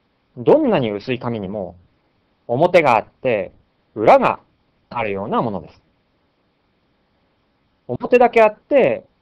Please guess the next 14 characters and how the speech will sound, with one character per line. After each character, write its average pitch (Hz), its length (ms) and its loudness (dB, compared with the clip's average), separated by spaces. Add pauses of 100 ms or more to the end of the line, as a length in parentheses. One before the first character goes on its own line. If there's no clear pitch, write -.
(280)
裏 127 240 4
が 196 120 4
な 139 140 2
い 113 60 -2
紙 110 200 -6
な 95 100 -6
ん 85 100 -14
て 90 400 -4 (180)
な 160 140 -2
い 139 60 -4
ん 95 60 -8
で 82 80 -16
す - 80 -20
ね。 90 220 -10